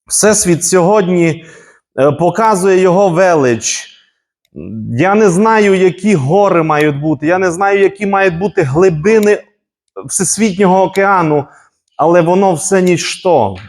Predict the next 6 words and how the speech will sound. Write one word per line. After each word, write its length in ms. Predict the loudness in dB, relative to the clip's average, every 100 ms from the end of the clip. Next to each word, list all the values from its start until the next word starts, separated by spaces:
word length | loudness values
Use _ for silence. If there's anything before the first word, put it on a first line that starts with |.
| -10
Зроблений 880 | -4 -2 0 0 0 0 0 0 -4 _ _
шах, 680 | -8 -2 0 0 -4 -14 _ _ _
і 240 | 0 2 2
Господь 540 | 0 -2 -4 -2 0
створює 580 | -2 -4 0 2 4 4
людину. 640 | 2 2 2 0 0 -4